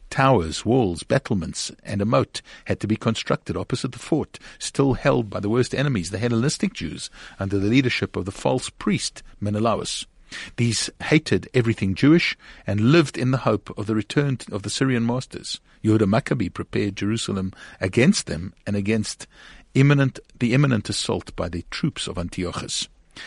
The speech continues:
Under his supervision, the Jewish people worked feverishly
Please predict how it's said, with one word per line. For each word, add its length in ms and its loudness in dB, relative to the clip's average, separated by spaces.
Under 200 2
his 160 6
supervision, 560 2
the 60 -2
Jewish 280 -2
people 300 -2
worked 200 0
feverishly 760 -2